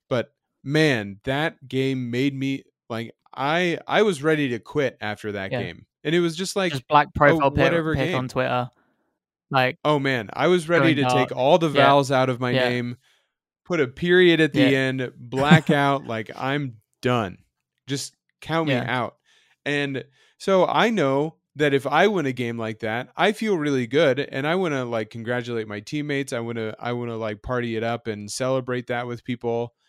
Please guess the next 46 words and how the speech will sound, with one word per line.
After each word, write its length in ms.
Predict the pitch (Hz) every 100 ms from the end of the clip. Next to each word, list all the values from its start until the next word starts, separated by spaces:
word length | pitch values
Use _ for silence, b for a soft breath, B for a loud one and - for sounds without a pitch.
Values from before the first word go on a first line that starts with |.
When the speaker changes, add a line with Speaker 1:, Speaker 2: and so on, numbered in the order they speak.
| _ _ _ -
Speaker 1:
And 160 | 139
so 160 | 135 143
I'll 240 | 135 185 202
do 160 | 208
that 200 | 175 156
in 140 | 131 117
team 280 | 160 156
chat 340 | 127 110 95 - -
because 380 | 120 139 131 123
I'm 240 | 127 170
not 180 | 170 156
about 300 | 131 131 131
to 80 | 117
just 200 | 120 -
shove 340 | - 131 127
that 200 | 135 131
in 100 | 120
somebody 380 | 113 127 123 120
else's 300 | 120 117 107
Speaker 2:
Mm-hmm. 80 | 143
Speaker 1:
face, 440 | 113 139 185 - b b b -
because 260 | 143 151
I 100 | 139
know 220 | 135 151
on 160 | 165 147
the 160 | 117 120
other 220 | 139 160
end 160 | 160 175
of 100 | 175
it, 220 | 180 117
they 140 | 139 147
just 200 | 139 120
lost 400 | 120 135 135 123
a 60 |
game 400 | 110 117 110 107 - _ _ 120
that 160 | 117
they 120 | 117
should 460 | 117 - 127 117 110 _ _ _ _
have 220 | 120 113
won. 200 | 107 110
Speaker 2:
Yeah. 140 | 131 120 - _ _ _
Speaker 1:
Or, 440 | 131 123 120 104 _ _ _ _ _ _ -
I 100 | 131
mean, 200 | 127 117
had 360 | 113 127 131
a, 100 | 123